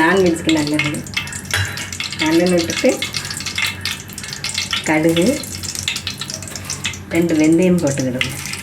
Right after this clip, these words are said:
வெந்தயம் போட்டிருக்கேன். அது பொரிஞ்ச உடனே வெங்காயம், கருவேப்பிலை போட்டு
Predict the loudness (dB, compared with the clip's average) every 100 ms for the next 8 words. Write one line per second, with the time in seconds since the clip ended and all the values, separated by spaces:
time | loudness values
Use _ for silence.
0 | -12 -12 -12 -10 -12 -12 -12 -12 -10 -12
1 | -10 -12 -12 -4 2 4 4 4 4 2
2 | 0 0 -2 -4 -4 -2 0 0 2 2
3 | 4 4 0 -2 -4 -6 -4 -4 -6 -8
4 | 0 2 4 4 4 2 0 -2 0 2
5 | 2 2 0 0